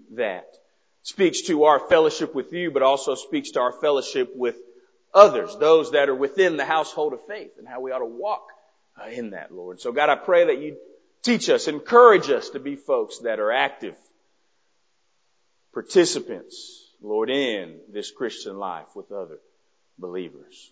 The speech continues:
Lord, we love you. We thank you. And we ask these things all in your gracious and heavenly name. And all God's people said, "Amen and amen." Before we walk through the,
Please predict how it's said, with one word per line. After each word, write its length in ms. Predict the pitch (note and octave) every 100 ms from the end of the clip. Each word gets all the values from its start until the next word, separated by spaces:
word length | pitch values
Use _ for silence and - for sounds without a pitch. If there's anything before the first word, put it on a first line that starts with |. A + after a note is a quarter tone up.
| _
Lord, 180 | G2+ G2+
we 80 | G2+
love 240 | C3+ D3+
you. 100 | G#3 - - - _ _ _ _ _ _ -
We 100 | G2
thank 360 | D#3 C#3 -
you. 100 | - - - _ _ _ _ _ _ _
And 80 | G2
we 140 | A2
ask 200 | A2 -
these 180 | G#2 -
things 260 | A2 G2
all 560 | G#2+ A2+ A#2+ A#2+ A#2+ A2
in 120 | F#2+
your 120 | G#2+
gracious 640 | G2 G2+ G#2+ A2 - A2 -
and 120 | F#2
heavenly 320 | G2 G2 G2
name. 300 | F2+ D#2+ D#2
And 80 | F2+
all 440 | A2+ B2+ C3 C3
God's 300 | A#2+ B2+ B2+
people 360 | - B2+ A2 G2
said, 460 | - G#2 F#2 E2 D2+ _ _ _ _ G2
"Amen 640 | A#2 A2+ A#2+ A#2 G#2+ G2+
and 420 | G#2+ A2 G2 F2+ _ _ _
amen." 300 | G2+ G#2 G#2
Before 320 | A2+ - A3 G#3
we 100 | F#3+
walk 400 | F3+ G#3+ G3+ -
through 220 | G3 F3
the, 200 | D3+